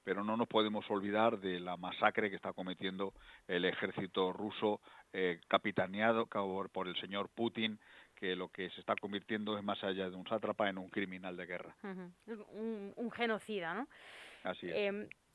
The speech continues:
Speaker 2: por si algún, eh, vecino o vecina de,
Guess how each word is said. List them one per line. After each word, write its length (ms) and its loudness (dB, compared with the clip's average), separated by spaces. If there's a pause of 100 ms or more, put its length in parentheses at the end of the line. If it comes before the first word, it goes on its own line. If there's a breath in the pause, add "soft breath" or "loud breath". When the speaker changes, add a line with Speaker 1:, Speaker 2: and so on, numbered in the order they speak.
(180)
Speaker 2:
por 200 2
si 160 4
algún, 720 6
eh, 760 4
vecino 420 0
o 20 0
vecina 320 0
de, 680 -2